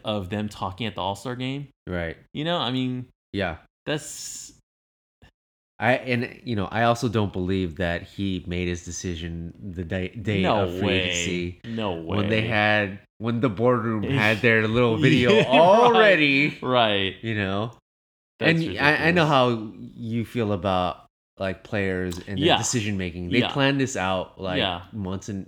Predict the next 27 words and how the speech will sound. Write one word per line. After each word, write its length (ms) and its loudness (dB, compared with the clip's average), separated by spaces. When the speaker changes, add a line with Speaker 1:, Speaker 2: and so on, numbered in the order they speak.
Speaker 2:
years 380 0
in 80 -2
advance 380 -4
a 20 -2
Speaker 1:
Which 120 4
Speaker 2:
lot 80 0
Speaker 1:
that 80 4
Speaker 2:
of 60 0
Speaker 1:
makes 220 -2
Speaker 2:
time. 120 0
Speaker 1:
sense, 200 -6
though, 160 -4
right? 260 -6
Speaker 2:
I 160 2
would. 220 6
Speaker 1:
That 100 4
they 80 2
would, 220 2
yeah, 240 2
Speaker 2:
If 40 2
I 100 4
was 120 4
a 60 2
player, 240 4
Speaker 1:
yeah. 60 4
Speaker 2:
I 180 4
would. 260 2